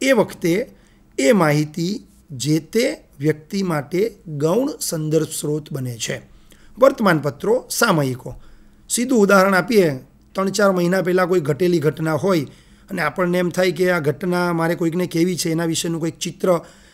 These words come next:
અ, મારે શોધવું છે, તો હું ત્રણ ચાર મહિના પહેલાંના છાપાઓ કાં તો સામયિકો, એના ભૂતકાળના,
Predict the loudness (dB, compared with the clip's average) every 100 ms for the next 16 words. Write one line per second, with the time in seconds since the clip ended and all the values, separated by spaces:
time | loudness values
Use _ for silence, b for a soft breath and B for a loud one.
0 | B -6 -2 0 0 2 2 0 0 0
1 | 0 -2 -2 -4 -2 -4 -2 0 0 0
2 | 0 -2 -2 0 0 0 -4 B B B
3 | -8 -4 -2 2 6 6 4 0 -4 -2
4 | -2 0 2 2 0 -2 0 0 -2 -2
5 | -4 -6 -8 -6 -2 0 -2 -4